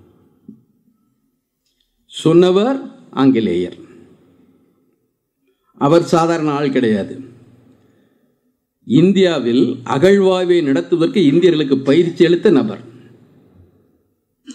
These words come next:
கிரேக்கம், எகிப்து போன்ற இடங்களில் பல அகழ்வாய்வுகளை நடத்தியவர், உலகம் மதித்த ஒரு அகழ்வாராய்ச்சி நிபுணர்.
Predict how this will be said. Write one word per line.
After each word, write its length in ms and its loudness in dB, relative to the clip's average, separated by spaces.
கிரேக்கம், 460 4
எகிப்து 440 0
போன்ற 260 -2
இடங்களில் 560 0
பல 240 -4
அகழ்வாய்வுகளை 580 -2
நடத்தியவர், 600 0
உலகம் 600 4
மதித்த 580 0
ஒரு 160 2
அகழ்வாராய்ச்சி 760 -2
நிபுணர். 640 -4